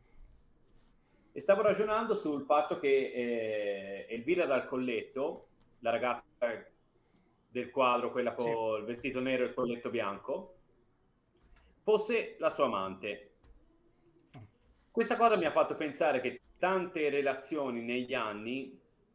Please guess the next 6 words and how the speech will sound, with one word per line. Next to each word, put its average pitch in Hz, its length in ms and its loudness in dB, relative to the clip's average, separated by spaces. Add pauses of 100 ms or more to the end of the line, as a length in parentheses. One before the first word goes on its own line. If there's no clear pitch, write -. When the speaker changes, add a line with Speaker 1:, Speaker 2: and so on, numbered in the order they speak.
(180)
Speaker 1:
dal 117 220 -2
secolo 139 340 0
scorso 135 800 0
ai 110 160 -2
giorni 127 300 0
d'oggi, 104 540 -6